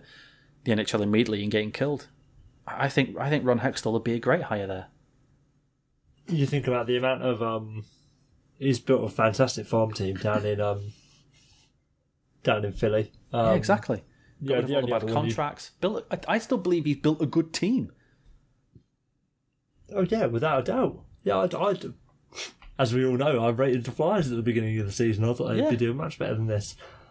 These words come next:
Speaker 2: Um, I forget who's, who's the guy in, um, in Winnipeg. It's not Yarmo. It's, uh,
Speaker 1: Uh, oh, Cheveldayoff.
Speaker 2: Cheveldayoff, yeah.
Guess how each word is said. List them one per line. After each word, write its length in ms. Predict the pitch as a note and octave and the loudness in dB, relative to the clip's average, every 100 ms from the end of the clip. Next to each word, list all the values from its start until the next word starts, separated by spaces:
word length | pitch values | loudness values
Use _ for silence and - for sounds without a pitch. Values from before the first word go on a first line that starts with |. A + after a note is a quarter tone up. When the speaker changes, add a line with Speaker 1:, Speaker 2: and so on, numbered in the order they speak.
| - _ - | -20 _ -2
Speaker 2:
Um, 440 | C3+ B2 A#2 A2+ - - - _ _ _ - _ _ _ _ - - | 2 2 2 -2 -8 -18 -20 _ _ _ -20 _ _ _ _ -20 -14
I 60 | F#2 | -6
forget 280 | - C#3+ B2+ | 0 2 2
who's, 260 | F#3 F3+ | 2 2
who's 260 | C3+ D#3 E3+ | 0 -2 -2
the 60 | F3+ | 0
guy 240 | E3 D#3+ | 2 4
in, 200 | D3+ C3+ | 2 2
um, 440 | C3+ B2+ B2 B2 - - | 2 2 0 -8 -10 -2
in 140 | C3+ | 0
Winnipeg. 380 | B2+ B2 A2 G2 | 4 2 2 -2
It's 140 | G2+ | -2
not 100 | C3 | -4
Yarmo. 500 | A#2+ A2+ G#2 G#2 G#2 A2 - | -2 0 0 -2 -4 -4 -10
It's, 300 | - - - B2 | -8 -6 -2 2
uh, 320 | A#2 A2 G#2+ - - - - _ _ _ _ - | 2 2 0 -4 -14 -18 -20 _ _ _ _ -8
Speaker 1:
Uh, 140 | C#3+ C3+ | -6 -6
oh, 100 | F3 | -4
Cheveldayoff. 600 | C#3 F3+ D#3+ F#3+ G#2+ - - _ _ _ _ _ _ _ _ | -4 -4 -2 -2 -4 -6 -16 _ _ _ _ _ _ _ _
Speaker 2:
Cheveldayoff, 600 | - D3 B2+ A#2+ G#2+ G2+ | -4 0 2 2 0 -4
yeah. 260 | C3+ C3+ A2+ | 0 0 0